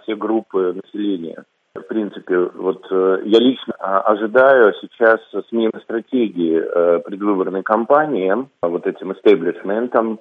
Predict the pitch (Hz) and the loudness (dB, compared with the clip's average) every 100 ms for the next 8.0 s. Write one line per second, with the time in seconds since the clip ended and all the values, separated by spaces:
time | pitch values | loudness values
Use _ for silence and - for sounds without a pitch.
0 | - 98 98 95 117 123 117 107 101 95 | -2 0 0 -4 -4 -4 -2 0 0 0
1 | 95 104 - 113 - 110 127 117 104 107 | -4 -12 -8 -6 -4 2 4 6 4 0
2 | 107 - 113 107 104 - 143 135 113 107 | -2 2 2 2 -4 0 0 2 -2 4
3 | 104 107 107 98 98 117 113 110 147 151 | 4 6 2 0 -6 -6 -4 2 2 0
4 | 107 101 101 - 107 104 101 104 107 107 | -4 -8 -6 -2 2 2 0 -4 -8 -2
5 | 131 120 98 - 92 90 95 87 90 110 | 2 4 2 -6 -8 -6 -2 -4 -2 0
6 | 107 98 98 95 113 123 156 156 110 101 | 2 2 0 2 2 4 2 2 -2 -4
7 | 101 95 110 117 113 117 117 - 104 107 | -8 -8 0 2 2 0 0 0 0 0